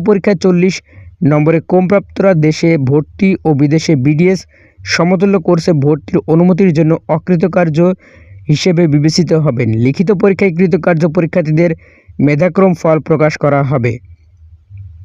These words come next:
এসএসসি এ লেভেল সমান ও এইচএসসি এ লেভেল সমান পরীক্ষায় প্রাপ্ত জিপিএ মোট একশত নম্বর হিসেবে নির্ধারণ করে নিম্নলিখিত মূল্যায়ন করা হবে। এসএসসি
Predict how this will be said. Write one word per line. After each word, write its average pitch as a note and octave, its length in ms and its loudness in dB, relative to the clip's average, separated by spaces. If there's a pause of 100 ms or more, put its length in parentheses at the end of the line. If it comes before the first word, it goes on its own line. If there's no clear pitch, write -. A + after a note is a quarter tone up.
(680)
এসএসসি G3+ 480 0 (180)
এ E3+ 120 2
লেভেল F3 380 2 (440)
সমান D#3+ 560 0 (380)
ও D#3 100 2 (220)
এইচএসসি F#3 500 0 (120)
এ E3+ 100 2
লেভেল E3 300 2 (460)
সমান F3 440 0
পরীক্ষায় E3 400 -2
প্রাপ্ত D#3 400 -4 (140)
জিপিএ D#3+ 420 0
মোট D3+ 260 0 (120)
একশত D#3 440 -4 (640)
নম্বর D3 460 2
হিসেবে E3+ 340 0
নির্ধারণ D3+ 420 0
করে F#3 240 2
নিম্নলিখিত D#3 600 0
মূল্যায়ন D3 460 2 (120)
করা C3+ 300 0
হবে। B2+ 300 0 (800)
এসএসসি G3+ 540 0